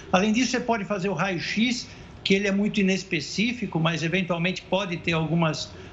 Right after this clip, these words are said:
algumas alterações, e a tomografia com aquele padrão de vidro fosco, mas que também não aparece em todos,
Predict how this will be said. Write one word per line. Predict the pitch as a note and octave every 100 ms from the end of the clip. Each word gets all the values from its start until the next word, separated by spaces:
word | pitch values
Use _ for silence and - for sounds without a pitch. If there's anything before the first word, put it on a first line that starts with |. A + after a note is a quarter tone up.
| - -
algumas | D3+ E3+ D#3+
alterações, | E3 - F3 G#3 - A#3+ C#4 - - - -
e | A3
a | A#3
tomografia | B3 A#3+ C4 A#3+ G3 - G#3+ B3 F#3+
com | F#3
aquele | F#3 A3 A3
padrão | - G#3+ E3+ F3+ G#3+ A3 - - - - - -
de | - F#3
vidro | F#3 G#3
fosco, | A3 - A#3 F#3 -
mas | F#3 G3+
que | -
também | C#4+ C#4 C#4 C#4+
não | C#4+
aparece | C#4+ C4+ B3 C4 D4+
em | C#4+
todos, | B3 A3+ D3+ C3+